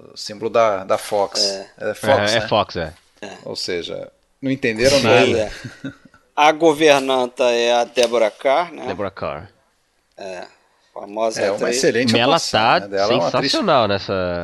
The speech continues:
Speaker 2: É,
Speaker 3: nessa
Speaker 2: talvez
Speaker 3: atuação
Speaker 2: uma
Speaker 3: dela
Speaker 2: das
Speaker 3: aí, cara.
Speaker 2: melhores da carreira dela, assim.
Speaker 3: Eu
Speaker 2: Ela
Speaker 3: acho
Speaker 2: não
Speaker 3: que
Speaker 2: era uma
Speaker 3: sim.
Speaker 2: grande atriz e tal, mas essa aí ela tá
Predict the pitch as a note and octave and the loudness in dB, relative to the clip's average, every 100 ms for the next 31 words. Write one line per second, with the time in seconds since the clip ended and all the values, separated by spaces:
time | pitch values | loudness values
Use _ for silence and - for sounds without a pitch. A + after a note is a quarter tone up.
0 | E2+ G2 G#2+ - D3+ - C#4 - A#3+ - | -6 -4 -4 0 2 2 2 2 2 2
1 | - - G#3+ F3 G3 A3+ A#3+ B3 G#3+ A3+ | 0 2 2 4 4 2 -2 0 2 2
2 | A3 D3 C#3+ B2+ B2 - D#3 F3+ F3+ E3+ | 2 4 6 6 2 -2 0 4 4 4
3 | C4 G#3 D3+ G#2+ D3+ C#3+ B2+ - - B2 | 2 2 2 2 2 2 2 2 -2 0
4 | B2+ A#2+ A2 A2 - B2 C3 E3+ F3+ D#3+ | -2 -4 -8 -12 -4 -2 -2 -4 -6 -6
5 | D#3+ - C#3+ A#2+ C3+ E3+ G3+ - G#3 F#3+ | -6 -4 -4 -4 -6 -6 -8 -10 -10 -10